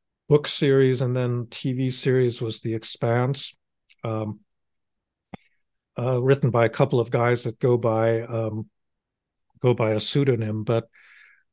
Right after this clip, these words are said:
you know, it's not optimistic in the sense that it projects all of our current geopolitical rivalries forward into a future in which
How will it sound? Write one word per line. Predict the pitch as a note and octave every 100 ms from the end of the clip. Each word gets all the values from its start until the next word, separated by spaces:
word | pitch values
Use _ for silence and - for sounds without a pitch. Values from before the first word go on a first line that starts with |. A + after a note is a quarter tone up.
| _ -
you | D#3
know, | C3+ C3
it's | C3+ C#3 -
not | D#3 F3+ F3
optimistic | C3+ C3+ - B2+ C3+ C3+ - B2+
in | B2+ A#2+
the | A#2+
sense | - C#3 C3 -
that | - A#2 A2+ _ _ _
it | - C#3
projects | C#3+ B2 D3 C#3+ -
all | C3 C#3+
of | B2
our | A#2+
current | - - D3+ C#3 A#2+
geopolitical | A#2 - B2+ B2 - C3 C3+ C3 - A#2+ A2+ A2 _ -
rivalries | B2 A#2+ C3 B2 A2+ A2+ G#2+ -
forward | - - C#3 C3+ B2+ A#2+
into | B2+ C3 C3
a | A2+
future | - C3+ B2+ - A#2 A#2
in | A#2
which | B2+ B2 -